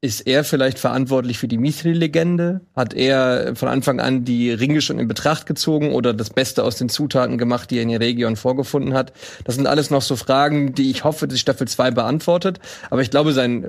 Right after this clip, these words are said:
also wo ich mir ziemlich sicher bin, ist, auf das Floß ist er,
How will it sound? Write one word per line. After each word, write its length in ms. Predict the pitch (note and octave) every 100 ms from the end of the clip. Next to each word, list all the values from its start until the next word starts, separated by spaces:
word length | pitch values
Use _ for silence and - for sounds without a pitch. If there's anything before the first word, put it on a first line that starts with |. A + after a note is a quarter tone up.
| -
also 340 | B2 - A#2+
wo 80 | B2
ich 100 | A2+
mir 100 | C3+
ziemlich 260 | A2 B2+ A#2
sicher 220 | D#3 F3
bin, 200 | D3 D#3+
ist, 420 | D3 D3+ - -
auf 140 | B2 -
das 160 | A2+
Floß 420 | - C#3 D3+ F3
ist 200 | - D3 C#3+
er, 240 | C#3